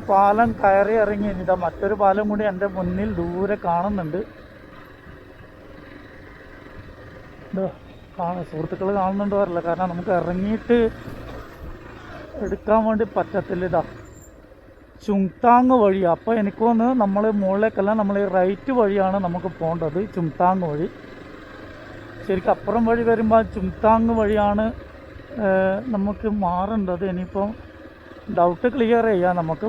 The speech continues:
മുകളിലോട്ടേക്കല്ല, താ-, ഇങ്ങോട്ടേക്കാണ്. കാരണം നമ്മൾ ഡയറക്ഷൻ വലത് ഭാഗത്തേക്കാണ് വേണ്ടത് കണക്ക് പ്രകാരം, ഇടത് ഭാഗത്തേക്കല്ല. അപ്പോൾ വലത് ഭാഗത്തുനിന്ന് കുറേ വണ്ടികളൊക്കെ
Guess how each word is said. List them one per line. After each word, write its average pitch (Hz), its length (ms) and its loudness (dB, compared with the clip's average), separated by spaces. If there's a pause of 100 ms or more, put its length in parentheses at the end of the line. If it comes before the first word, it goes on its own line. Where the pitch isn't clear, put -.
മുകളിലോട്ടേക്കല്ല, 185 720 0 (140)
താ-, 170 300 2
ഇങ്ങോട്ടേക്കാണ്. 202 680 0
കാരണം 180 280 2
നമ്മൾ 202 140 0 (160)
ഡയറക്ഷൻ 208 500 4 (680)
വലത് 190 340 4
ഭാഗത്തേക്കാണ് 226 760 6 (360)
വേണ്ടത് 190 480 2 (180)
കണക്ക് 202 340 -4
പ്രകാരം, 196 420 4
ഇടത് 190 260 0
ഭാഗത്തേക്കല്ല. 190 560 2 (2000)
അപ്പോൾ 175 260 -4
വലത് 170 300 0
ഭാഗത്തുനിന്ന് 208 400 2
കുറേ 208 260 2
വണ്ടികളൊക്കെ 202 560 0